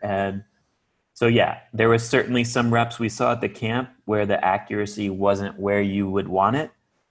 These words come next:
But again, he's young, he's twenty twenty-two, and if he works at it, those things are gonna come. My, my impression is that, you know, Florida, like, if,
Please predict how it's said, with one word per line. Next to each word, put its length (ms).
But 100
again, 380
he's 260
young, 460
he's 160
twenty 260
twenty-two, 720
and 160
if 140
he 100
works 340
at 200
it, 180
those 260
things 240
are 60
gonna 180
come. 380
My, 300
my 160
impression 640
is 160
that, 560
you 80
know, 120
Florida, 840
like, 160
if, 160